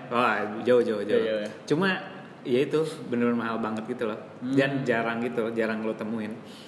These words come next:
Speaker 1: Gue lebih ke
Speaker 2: Oke.
Speaker 1: makanan sih sama apa ya, sama nongkrong-nongkrongnya sih. Maksudnya kayak kalau di Indo kan, lu sampai malam tuh bisa nongkrong yang
Speaker 2: Ah.
Speaker 1: hangout lah.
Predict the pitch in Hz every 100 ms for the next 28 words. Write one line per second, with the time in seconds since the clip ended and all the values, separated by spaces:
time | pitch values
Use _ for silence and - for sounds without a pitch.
0 | - - 135 143 117 113 110 117 123 123
1 | 113 120 107 110 113 139 117 101 - 120
2 | 117 120 120 - - - - - - -
3 | - - - 139 139 139 139 139 135 135
4 | 139 117 113 - 127 135 117 117 - 117
5 | 117 117 117 139 165 175 - - - -
6 | - 156 156 135 127 120 117 127 123 127
7 | 127 117 - - 127 117 113 127 117 117
8 | 120 120 120 123 135 127 120